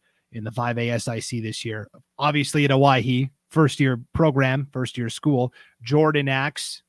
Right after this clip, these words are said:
takes over the program there. At Eagle, you have Jeremy Monroe stepping in. He's previously coached at Jerome.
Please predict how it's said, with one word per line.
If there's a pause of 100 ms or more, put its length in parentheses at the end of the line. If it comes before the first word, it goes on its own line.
(120)
takes
over
the
program
there. (480)
At (300)
Eagle, (300)
you
have
Jeremy
Monroe
stepping
in.
He's
previously
coached
at
Jerome.